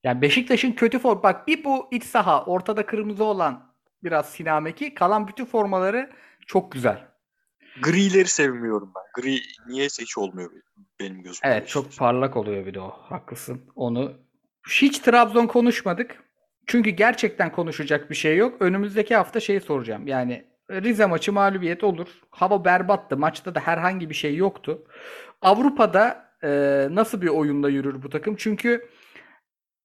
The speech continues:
Speaker 1: oyunu abi sahayı çok açan, işte Hikmet Hoca da böyle zorladı. İki tarafa da böyle çizgiye bekleri bastıran o takımlar çok zorluyor. Avrupa'da bunu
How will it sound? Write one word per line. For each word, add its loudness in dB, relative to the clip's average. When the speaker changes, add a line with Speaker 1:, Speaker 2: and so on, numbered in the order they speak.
Speaker 1:
oyunu 4
abi 4
sahayı -4
çok -4
açan, -4
işte -2
Hikmet 0
Hoca 6
da 2
böyle 4
zorladı. -4
İki -4
tarafa 4
da 4
böyle 2
çizgiye -2
bekleri 0
bastıran 0
o -10
takımlar 0
çok -4
zorluyor. 0
Avrupa'da 0
bunu -4